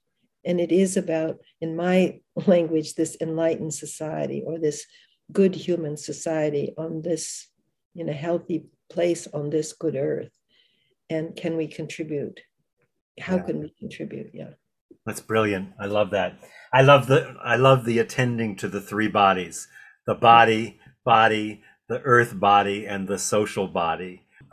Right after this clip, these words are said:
Speaker 2: We don't mo-, normally even get to attending to the personal body, let alone thinking about, "Wait a minute, I'm in a system standing on the earth that is a system, and I'm in a system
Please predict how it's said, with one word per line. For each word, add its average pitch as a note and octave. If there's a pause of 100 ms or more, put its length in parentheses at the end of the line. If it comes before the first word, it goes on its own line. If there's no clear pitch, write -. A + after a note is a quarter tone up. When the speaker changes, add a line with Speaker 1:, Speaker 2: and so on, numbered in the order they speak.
(140)
Speaker 2:
We D3+
don't E3+
mo-, C#3+
normally D3+
even C3
get C#3
to B2
attending A#2+
to A2
the G#2
personal D3
body, G#2 (280)
let A#2+
alone A2+
thinking A#2+
about, G#2+
"Wait C3+
a C3+
minute, G2+ (100)
I'm A2+
in C3
a A2
system A2 (240)
standing B2+
on G#2
the A2+
earth C3+ (300)
that A#2+
is A2
a A2
system, A2
and A2+
I'm A2+
in A2+
a G#2+
system G#2